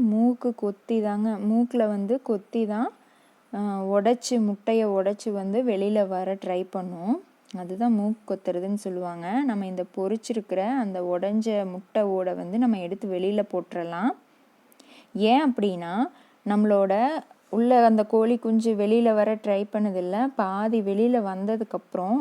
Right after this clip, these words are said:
ஒருவேளை இந்த முட்டை ஓடு வந்து, உடைஞ்ச முட்டை ஓடு வந்து அது மூஞ்சியை வந்து க்ளோஸ்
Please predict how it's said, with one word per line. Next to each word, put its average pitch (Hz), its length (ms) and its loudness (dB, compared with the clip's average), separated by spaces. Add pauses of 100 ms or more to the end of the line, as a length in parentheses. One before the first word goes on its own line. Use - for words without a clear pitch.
ஒருவேளை 208 640 2 (120)
இந்த 208 240 2
முட்டை 196 360 -4 (160)
ஓடு 190 160 0 (100)
வந்து, 175 220 -6 (160)
உடைஞ்ச 214 460 2
முட்டை 196 240 -2 (120)
ஓடு 185 240 -2
வந்து 175 220 -4 (720)
அது 196 120 0 (160)
மூஞ்சியை 226 400 4 (100)
வந்து 190 240 -2 (220)
க்ளோஸ் 208 280 0